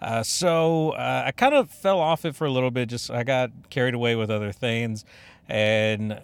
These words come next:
here recently, I went out and bought a Elgato Cam Link. And what that does, it allows me to take a D S L R camera or, like, any type of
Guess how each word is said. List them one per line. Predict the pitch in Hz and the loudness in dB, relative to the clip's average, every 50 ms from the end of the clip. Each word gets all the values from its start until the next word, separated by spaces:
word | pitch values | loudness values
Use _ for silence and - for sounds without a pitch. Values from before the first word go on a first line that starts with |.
| - - | -18 -18
here | - 131 - 151 151 147 | -16 -10 -6 -4 -4 -2
recently, | 139 151 160 - 165 135 131 131 127 | -2 -2 -4 -4 -4 -4 -4 -4 -4
I | 123 | -2
went | 117 123 127 131 | -2 -2 -2 -2
out | 135 127 127 - | -2 -2 -4 -4
and | 120 120 117 104 | -6 -6 -4 -2
bought | 117 113 117 117 113 - - - - | -2 -2 -2 -2 -6 -8 -12 -10 -8
a | 131 120 120 113 113 113 113 113 110 - - - _ _ _ _ _ _ _ _ - | -8 -6 -6 -4 -4 -6 -6 -6 -8 -10 -14 -20 _ _ _ _ _ _ _ _ -4
Elgato | 131 120 110 110 117 113 120 123 - 139 123 117 95 | -2 -2 0 0 0 0 0 0 0 -2 -2 -2 -4
Cam | - - 135 131 131 131 120 107 | -6 -4 -4 -2 -2 -2 -2 -2
Link. | 95 95 90 95 95 - - | -4 -4 -6 -8 -10 -8 -8
And | 104 98 98 98 | -6 -6 -4 -4
what | 113 113 - | -4 -2 -2
that | 131 120 117 110 110 113 | -2 -2 -2 -4 -6 -2
does, | 117 135 135 135 131 117 117 | -2 0 0 0 0 0 -2
it | 117 | -4
allows | 113 107 117 123 127 131 131 117 | -4 -2 -2 -4 -2 -4 -4 -4
me | 139 131 | -4 -6
to | 120 117 | -6 -6
take | 101 - - 123 123 120 113 - - - - - - - _ - | -6 -6 -4 -2 -2 -4 -4 -8 -12 -20 -20 -20 -20 -20 _ -8
a | - 107 110 110 107 | -6 -4 -4 -4 -4
D | 104 104 117 131 139 135 | -4 -4 -2 -2 0 0
S | 131 123 - | 0 0 0
L | 139 123 123 | -2 0 2
R | 127 120 120 117 107 | 2 2 0 0 -2
camera | - - - 156 165 170 160 127 113 113 113 110 | -6 -8 -6 -4 -4 -2 -2 0 0 2 0 0
or, | 110 104 101 101 101 101 104 104 | -2 -4 -6 -6 -6 -6 -8 -8
like, | 110 107 107 104 - - | -6 -6 -6 -8 -8 -8
any | - 143 160 156 139 120 | -8 -4 -4 -2 -4 -4
type | 107 - 131 117 110 - 110 | -2 -2 -2 -2 -2 -2 -4
of | 107 104 101 98 | -4 -4 -6 -8